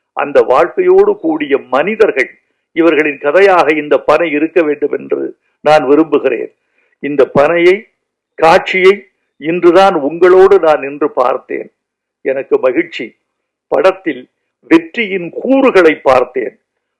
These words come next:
முழு படத்தை பார்க்காமல் கருத்து சொல்வது அவ்வளவு உகந்ததல்ல. என்னுடைய விருப்பத்தை தெரியப்படுத்திக் கொள்கிறேன்.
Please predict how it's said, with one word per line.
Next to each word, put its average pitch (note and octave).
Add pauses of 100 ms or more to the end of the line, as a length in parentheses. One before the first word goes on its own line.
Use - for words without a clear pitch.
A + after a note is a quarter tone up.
முழு A3+
படத்தை A3+
பார்க்காமல் D#3+ (380)
கருத்து A#3+
சொல்வது C#3+ (240)
அவ்வளவு F3
உகந்ததல்ல. C#3+ (680)
என்னுடைய C#3+
விருப்பத்தை F#3
தெரியப்படுத்திக் F#3
கொள்கிறேன். D#3